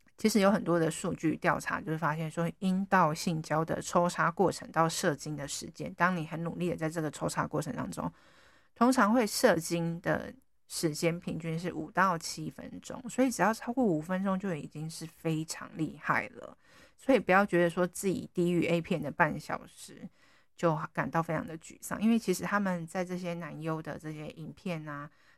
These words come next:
的角度都是经过很多的剪辑，然后才成为一个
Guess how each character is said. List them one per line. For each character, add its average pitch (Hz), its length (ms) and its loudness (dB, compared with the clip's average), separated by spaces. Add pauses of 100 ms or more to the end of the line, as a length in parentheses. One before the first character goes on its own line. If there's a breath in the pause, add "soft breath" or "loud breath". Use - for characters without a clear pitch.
的 170 100 2
角 170 300 2
度 202 160 0
都 190 100 -2
是 202 100 -2
经 185 220 -6
过 190 140 2
很 175 100 0
多 175 140 -2
的 165 100 -2
剪 160 320 -10
辑， - 380 -18
然 143 120 -14
后 156 440 -6 (520)
才 147 380 -10
成 - 220 -8
为 151 120 -6
一 - 160 -12
个 156 120 -6